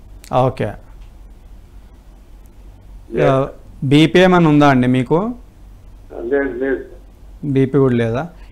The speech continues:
Speaker 1: ఇది ఇబ్బంది ఎప్పటి నుంచో వస్తుంది మీకు? ఎన్ని రోజుల నుంచి?
Speaker 2: ఇప్పుడు సంవత్సరం నుంచి.
Speaker 1: సంవత్సరం నుంచా?
Speaker 2: అంటే డైలీ లేదు.
Speaker 1: ఓకే, ఆ.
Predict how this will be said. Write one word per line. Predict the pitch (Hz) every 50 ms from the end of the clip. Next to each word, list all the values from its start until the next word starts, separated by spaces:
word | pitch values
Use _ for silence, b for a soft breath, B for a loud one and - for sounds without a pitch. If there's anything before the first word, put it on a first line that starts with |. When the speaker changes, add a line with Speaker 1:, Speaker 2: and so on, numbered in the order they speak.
| b -
Speaker 1:
ఇది | 143 143 143 147
ఇబ్బంది | 151 147 147 143 139 127 123 127 160 185 202 180
ఎప్పటి | 156 - - 175 170 175
నుంచో | 185 185 170 180 175 170 170 165
వస్తుంది | 156 147 151 - 170 165 160
మీకు? | 156 151 147 143 147 147 139 139 139 139 - - - - - - - - - - - - -
ఎన్ని | 135 143 147
రోజుల | 151 160 160 151 143 139
నుంచి? | 139 131 127 - - 131
Speaker 2:
ఇప్పుడు | 131 139 143 147 - - - - - - - - - -
సంవత్సరం | - 123 147 160 156 - 156 139 131 135 135
నుంచి. | 143 147 147 147 147 - - - - - - - - -
Speaker 1:
సంవత్సరం | 135 135 156 185 185 - 202 185 180 165
నుంచా? | 143 131 117 - 123 131 156 185 - - - - - - - - - - - - - - - - -
Speaker 2:
అంటే | 127 131 151 151 165 175 175 185
డైలీ | 175 131 143 180 214 233 233 220 208 175
లేదు. | 160 139 113 113 110 95 - - - - - - - - - - 143 135
Speaker 1:
ఓకే, | 127 117 - 120
ఆ. | 117 120 127 127 127 120 117 117